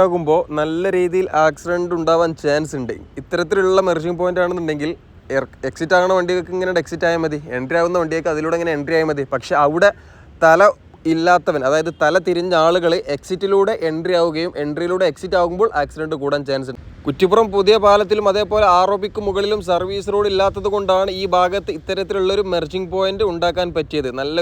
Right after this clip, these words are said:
ഉയരത്തിലാണ് ഇവിടെയൊക്കെ മണ്ണിട്ട് ഉയർത്തിയിട്ടുള്ളത്. അപ്പോൾ ചെറിയൊരു റോഡാട്ടോ, അതായത് ഡ്രെയിനേജ് ഒന്നും ഇല്ല,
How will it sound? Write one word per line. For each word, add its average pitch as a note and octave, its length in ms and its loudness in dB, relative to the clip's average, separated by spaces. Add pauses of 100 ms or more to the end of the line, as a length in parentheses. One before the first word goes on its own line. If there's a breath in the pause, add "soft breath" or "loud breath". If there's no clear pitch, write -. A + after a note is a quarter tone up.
ഉയരത്തിലാണ് F3+ 540 -2
ഇവിടെയൊക്കെ F3 320 -4
മണ്ണിട്ട് D#3 320 -6
ഉയർത്തിയിട്ടുള്ളത്. D#3 600 -4
അപ്പോൾ D3 180 -10
ചെറിയൊരു F3 400 -2 (420)
റോഡാട്ടോ, E3+ 340 2
അതായത് C#3 300 -4
ഡ്രെയിനേജ് D3 360 -2
ഒന്നും E3 140 -6
ഇല്ല, D#3 120 -2